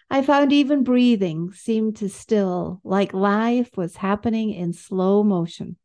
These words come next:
I was struck by that feeling of weightlessness and timelessness, as though we could choose in that moment to leap backward to Muhammad's time fifteen hundred years ago, or forward to a distant and as yet undefined future.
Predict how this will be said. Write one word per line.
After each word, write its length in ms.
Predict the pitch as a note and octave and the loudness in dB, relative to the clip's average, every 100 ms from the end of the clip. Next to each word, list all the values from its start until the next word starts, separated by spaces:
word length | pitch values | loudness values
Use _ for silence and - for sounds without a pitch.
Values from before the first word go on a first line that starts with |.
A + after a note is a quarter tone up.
| _ _ - - - - | _ _ -20 -20 -20 -6
I 140 | - A3+ | 0 4
was 200 | A3 G#3+ | 4 2
struck 520 | - C4 B3+ - - | -2 0 0 -2 -2
by 140 | G#3 | 0
that 260 | G3+ G3+ G#3 | 2 0 -2
feeling 420 | - A#3+ A#3+ G3+ | -2 0 2 0
of 140 | F3 | -2
weightlessness 920 | G3 G3 G#3 - G#3 F#3+ - F3+ F3+ | -2 -2 -2 -2 -6 -6 -8 -10 -6
and 160 | G#3 F#3+ | -2 -2
timelessness, 920 | F3 F3+ G#3 A3 F#3+ - - G#3+ - _ - _ - | -2 -2 -2 -2 -8 -12 -12 -12 -14 _ -20 _ -2
as 140 | A3+ | 4
though 160 | C#4+ D4 | 4 4
we 160 | C#4+ | 2
could 200 | C#4 C#4 | 0 -2
choose 460 | - D4+ D4+ B3+ A3 | -2 0 2 0 0
in 120 | A3+ | -2
that 200 | A3 G#3 | -2 -2
moment 400 | A3 A3+ G3+ - | -2 -2 -4 -6
to 100 | A3 | -6
leap 220 | G#3+ A3+ | -4 -6
backward 600 | G3 G3 F#3+ G#3+ - F#3 - | -6 -4 -4 -4 -4 -6 -4
to 100 | G#3+ | -2
Muhammad's 560 | G3+ F#3+ G#3 G#3+ - | -2 0 -2 -4 -8
time 360 | - F#3 E3+ F3 | -10 -8 -6 -6
fifteen 480 | - G#3 - A3 G3+ | -4 -6 -4 -4 -2
hundred 320 | G#3 G#3+ G3+ | -2 -2 -2
years 320 | G3+ A#3 A#3 | 0 0 -2
ago, 420 | - E3 - - _ - - _ | -6 -6 -6 -10 _ -20 -20 _
or 180 | A#3+ A#3+ | 2 2
forward 640 | - B3+ B3+ C4+ G#3 F3 | 2 4 4 4 2 0
to 140 | - G3+ | 0 0
a 80 | |
distant 640 | F#3 A#3 A#3+ - G3+ F3+ F3+ | 0 0 0 0 -4 -4 -4
and 240 | G3+ G3 - | -4 -4 -2
as 320 | G3+ G3+ G3+ | 0 0 0
yet 220 | G3+ G3 | -2 -2
undefined 640 | G3+ G3+ G3 - G3 G3 | -2 0 -2 -4 -4 -6
future. 540 | F#3 G#3+ G#3+ - F#3 | -4 -6 -6 -10 -12